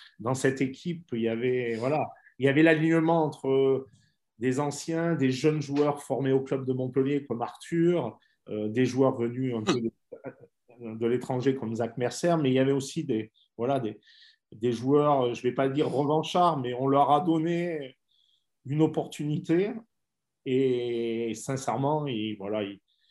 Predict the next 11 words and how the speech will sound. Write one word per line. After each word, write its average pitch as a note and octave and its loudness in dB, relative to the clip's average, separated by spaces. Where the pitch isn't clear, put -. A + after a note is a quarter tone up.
ils B2+ -4
l'ont C3+ 4
démontré, C#3+ 0
euh, A2 -4
durant B2 -4
toute - -4
la C#3 4
saison, C#3+ 0
dans C#3 2
leur C3+ 4
investissement C#3+ -4